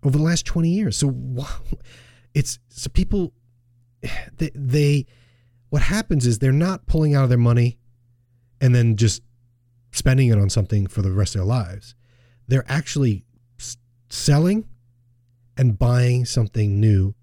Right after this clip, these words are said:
to a new asset, moving from one investment to another, which doesn't make sense. But the only thing that that means is that money movement is people trying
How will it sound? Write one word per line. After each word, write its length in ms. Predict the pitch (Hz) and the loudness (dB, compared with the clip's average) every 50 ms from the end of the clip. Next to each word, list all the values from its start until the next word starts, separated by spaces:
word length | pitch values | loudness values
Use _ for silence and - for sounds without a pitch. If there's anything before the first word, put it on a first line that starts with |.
| _ _ - | _ _ 0
to 140 | - 127 110 | 2 4 4
a 40 | 104 | 4
new 160 | 104 107 101 | 4 4 4
asset, 360 | 98 95 87 - - - - - _ _ _ _ _ _ _ _ _ _ _ _ _ - | 4 2 0 -4 -8 -12 -14 -18 _ _ _ _ _ _ _ _ _ _ _ _ _ 0
moving 500 | 113 120 120 127 127 120 127 123 123 127 - - - | 4 4 6 6 4 4 2 2 0 -2 -6 -12 -8
from 240 | - - 98 90 98 | -4 -2 0 0 2
one 180 | 113 127 131 | 2 4 4
investment 440 | 131 127 120 120 110 - - 107 98 - | 4 4 4 2 2 2 0 -2 -2 0
to 140 | 107 104 | 0 0
another, 320 | 92 92 92 87 85 87 - _ _ _ _ _ _ _ _ _ _ - | 2 0 0 -2 -4 -8 -12 _ _ _ _ _ _ _ _ _ _ 0
which 400 | 117 120 120 117 - - - - - - - _ _ _ _ _ _ _ _ _ | 2 2 2 2 0 -6 -10 -12 -16 -20 -20 _ _ _ _ _ _ _ _ _
doesn't 340 | - 127 123 113 131 123 110 | 0 2 2 2 2 0 2
make 160 | 110 110 107 | 2 2 2
sense. 320 | - - - 107 92 82 - | 2 2 2 2 2 2 2
But 220 | - 104 98 85 | 0 0 0 0
the 100 | - - | 0 0
only 240 | 113 123 135 147 143 | 4 4 6 6 4
thing 240 | - 143 135 131 127 | 4 4 4 4 4
that 160 | 123 117 - | 2 2 0
that 180 | 123 120 113 127 | 0 0 0 2
means 380 | 123 123 127 143 156 - - - - - - - - - - - - _ _ - - - - - - | 2 4 4 2 2 0 -6 -14 -20 -20 -20 -20 -20 -20 -20 -20 -20 _ _ -20 -20 -20 -14 -4 2
is 160 | 123 113 101 | 2 4 4
that 200 | 101 110 113 123 | 4 4 2 2
money 480 | - 131 117 113 113 110 113 117 123 127 | 4 4 6 6 6 6 6 6 6 4
movement 400 | 123 131 135 135 143 156 147 - - | 6 4 4 4 4 2 0 -2 0
is 320 | 120 113 104 92 - - - - - - - | 0 2 2 0 -2 -6 -12 -16 -20 -8 -2
people 280 | - 123 107 - 113 110 | 0 0 2 2 0 0
trying 480 | - - - 101 98 98 98 101 101 | 0 0 2 4 4 4 4 2 0